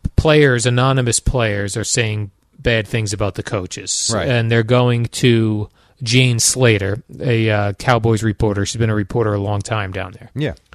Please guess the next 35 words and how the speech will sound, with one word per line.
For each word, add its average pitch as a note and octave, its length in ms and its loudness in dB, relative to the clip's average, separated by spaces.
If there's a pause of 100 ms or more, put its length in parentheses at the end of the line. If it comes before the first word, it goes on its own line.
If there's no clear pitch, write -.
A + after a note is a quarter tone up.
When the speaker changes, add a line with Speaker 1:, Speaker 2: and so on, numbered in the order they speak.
(600)
Speaker 1:
My D#3+ 140 2
question A3 400 0
to - 120 -2
you C#3+ 140 4
is, G2+ 260 -6 (1080)
and C#3 120 4
then, C#3 120 6
and C3+ 100 4
people B2+ 240 6
say, B2+ 160 4
"Well, A#2 340 2
well, C3 140 2
why C#3 240 4
would D3 140 2
the C#3 80 2
players A#2+ 680 4 (160)
wanna A#2 320 4
go A2+ 220 6
to A2+ 160 4
a A2 80 6
reporter? G#2 500 2
What's A#2 320 2
in A#2 140 4
it G#2+ 100 -2
for A#2 160 -2
them?" G2+ 320 -2
And G2+ 80 -6
da-da. G2+ 180 -4 (800)
Do D#3 220 0
you C#4 220 4
think A#2+ 680 0 (160)
sometimes B2 840 2
players D3 760 4
reach C#3 360 0
out B2+ 360 4